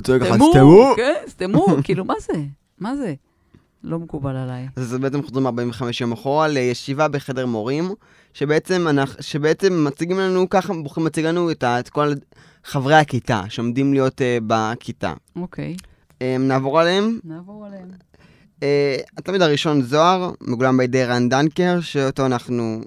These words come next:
Speaker 1: אוהבים.
Speaker 2: אז בואו אולי נס-, נציג אותם לפי השירים שהם שרו, כי הבחירה של השיר שנתנו לכל אחד לשיר שמה, הייתה בחירה שהצביעה על האופי
Speaker 1: אבל זה
Speaker 2: שלו.
Speaker 1: שהם שרים את השיר זה בהמשך, זה כשהם בכיתה כבר.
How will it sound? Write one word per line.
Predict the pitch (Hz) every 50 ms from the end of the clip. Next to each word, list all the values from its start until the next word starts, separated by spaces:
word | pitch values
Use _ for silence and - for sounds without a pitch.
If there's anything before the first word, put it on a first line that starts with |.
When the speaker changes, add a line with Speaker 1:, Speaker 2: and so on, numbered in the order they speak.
| - -
Speaker 1:
אוהבים. | 107 117 117 117 123 143 147 147 147 147 147 -
Speaker 2:
אז | - 147
בואו | 147 185 226 240
אולי | 262 254 247 226
נס-, | 196 185 170 - - -
נציג | 185 170 170 165 - - 220 214
אותם | 220 208 - - 165 165 165 160
לפי | 160 - - 220
השירים | 208 185 - - 180 175 208 220 202
שהם | - - 127 120
שרו, | 120 - - 123 120 113 117 120 - _ _
כי | _ - 147 143 143
הבחירה | 139 - - - - 143 135 175 202
של | - - 185 170
השיר | 160 - - 208 202 190
שנתנו | - - 165 151 147 - 190 185
לכל | 170 165 - 196 185
אחד | 180 - - 165 147
לשיר | 143 147 - - 202 196
שמה, | 180 - - 131 127 131 131 139 156 170 _ _ _ _ _ _ -
הייתה | 160 160 180 180
בחירה | 165 - - - 165 156 175 180 185 190 196 - _ _ _ _ _ _ _ _ _ _ _
שהצביעה | - - - 160 156 156 151 151 151 151 151 151 - 180 170 - - - 151 139 175 226 226 214 196 185 190 202 214 - _ _ _ _ _ _ _ _ _ _ _ _ -
על | 147 151 151
האופי | - - - 190 - - -
Speaker 1:
אבל | 127 123 120 117
זה | 120
Speaker 2:
שלו. | - -
Speaker 1:
שהם | 147 139
שרים | 135 135 123 127
את | 120
השיר | 131 - - 127 127
זה | 127 120
בהמשך, | 113 110 110 107 - 107 - -
זה | 107
כשהם | - - - 117 110
בכיתה | 107 - - 117 - - 107 98
כבר. | - - -